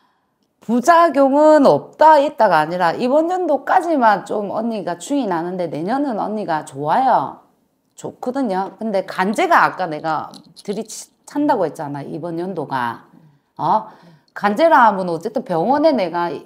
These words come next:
계속 뭔가 병원에 있는 거, 아니면 경찰서를 왔다 갔다 해야 된다는 거, 뭐 이런 것들이거든. 어. 그래, 이, 뭐, 어쨌든 언니 조지났다, 애가 얼굴을. 그지?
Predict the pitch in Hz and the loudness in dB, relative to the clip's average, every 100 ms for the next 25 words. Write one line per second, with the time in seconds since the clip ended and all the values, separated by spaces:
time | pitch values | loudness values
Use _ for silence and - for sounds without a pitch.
0 | - 175 175 190 _ - 175 214 247 196 | -12 -12 -10 -12 _ -14 -8 -6 -2 -2
1 | 180 156 185 240 226 226 175 170 175 180 | -4 -6 -4 -4 -6 -8 -12 -8 -8 -6
2 | 135 - _ - 190 220 - 160 151 233 | -8 -10 _ -14 -10 -10 -10 -12 -6 -6
3 | 240 247 214 175 143 - 151 - - 131 | -4 -4 -4 -4 -6 -6 -8 -8 -12 -12
4 | 156 156 139 127 - 131 139 135 120 139 | -10 -10 -10 -12 -14 -14 -14 -14 -14 -14
5 | - - 311 330 214 - 131 123 113 - | -14 -2 0 0 -4 -8 -12 -12 -16 -16
6 | 143 - _ _ _ _ _ - 151 131 | -20 -20 _ _ _ _ _ -10 -8 -8
7 | - - _ _ _ _ _ _ _ _ | -14 -20 _ _ _ _ _ _ _ _
8 | _ 339 359 311 196 - - 233 233 - | _ 0 2 0 -2 -12 -10 -6 -6 -8
9 | - 240 220 - - - 202 240 247 202 | -2 0 0 -2 -8 -12 -8 -8 -6 -4
10 | 247 240 202 170 - 247 262 226 214 214 | -4 -4 -6 -10 -6 -6 -4 -4 -4 -4
11 | 180 214 156 139 143 143 127 120 113 - | -6 -4 -6 -6 -8 -10 -10 -12 -14 -20
12 | _ _ _ _ _ _ _ _ _ _ | _ _ _ _ _ _ _ _ _ _
13 | _ _ _ _ _ _ _ _ _ 151 | _ _ _ _ _ _ _ _ _ -14
14 | 156 143 120 | -8 -8 -10